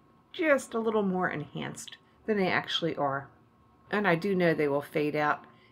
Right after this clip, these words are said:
and be lighter. And then I start to lay in some distant tree lines,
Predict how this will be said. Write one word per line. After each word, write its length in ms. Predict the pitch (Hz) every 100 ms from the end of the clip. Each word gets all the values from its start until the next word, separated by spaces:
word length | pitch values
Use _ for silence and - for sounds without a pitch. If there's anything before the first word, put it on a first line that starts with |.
| -
and 100 | 185
be 140 | 180
lighter. 420 | 160 147 139 143 - _ _ _ _ _ _ _ _ - - _ - - _ _ _ _ _ - _ _ - - - - - - - - _ - _ - - - - - - - - - -
And 160 | 202
then 160 | 202 185
I 80 | 190
start 360 | 190 233 202 190
to 40 |
lay 300 | 185 180 170
in 100 | 170
some 240 | 175 254
distant 500 | 247 285 - 233 -
tree 540 | - - - 185 185 165
lines, 600 | 151 139 135 135 135